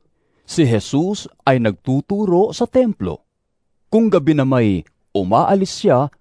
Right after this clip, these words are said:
at nagpapalipas ng magdamag sa bundok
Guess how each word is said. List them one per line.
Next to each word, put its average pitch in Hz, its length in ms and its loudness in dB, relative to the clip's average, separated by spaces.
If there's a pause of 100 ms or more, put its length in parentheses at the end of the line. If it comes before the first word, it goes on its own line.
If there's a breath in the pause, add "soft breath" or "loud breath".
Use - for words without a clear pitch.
(180)
at - 160 -2
nagpapalipas 160 1080 0
ng 220 160 -2
magdamag 143 720 -2 (160)
sa 254 240 0
bundok 208 480 2